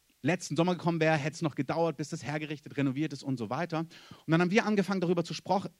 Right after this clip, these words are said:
zu sprechen, wie es denn aussehen kann, wie es weitergehen kann. Und haben so in diesem ganzen, ähm, Bereich des Redens, da, da fängst du dann auch, okay, Gott sagt, wa-, was sollen wir jetzt tun? Und dann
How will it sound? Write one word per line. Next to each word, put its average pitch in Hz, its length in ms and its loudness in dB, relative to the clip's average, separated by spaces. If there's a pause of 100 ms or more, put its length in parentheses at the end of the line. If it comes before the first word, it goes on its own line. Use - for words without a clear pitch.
zu 156 140 -6
sprechen, 170 640 -2 (640)
wie 131 100 2
es 165 140 2
denn 151 200 2
aussehen 175 380 0
kann, 147 220 0
wie 156 40 0
es 147 140 -4
weitergehen 151 440 0
kann. 151 280 -2 (380)
Und 151 160 2
haben 180 160 2
so 185 160 6
in 226 220 4
diesem 196 200 2
ganzen, 185 640 2 (380)
ähm, 147 560 4
Bereich 151 420 0
des - 280 -6
Redens, 170 360 2
da, 165 200 -6
da 165 180 -6
fängst 170 260 -2
du 180 60 0
dann 165 100 0
auch, 156 120 -4
okay, - 160 2
Gott 131 200 0
sagt, - 220 -8
wa-, - 140 -4
was 170 160 -2
sollen 175 160 0
wir 156 80 4
jetzt - 200 -6
tun? 98 280 -10 (540)
Und 139 100 -2
dann 156 320 2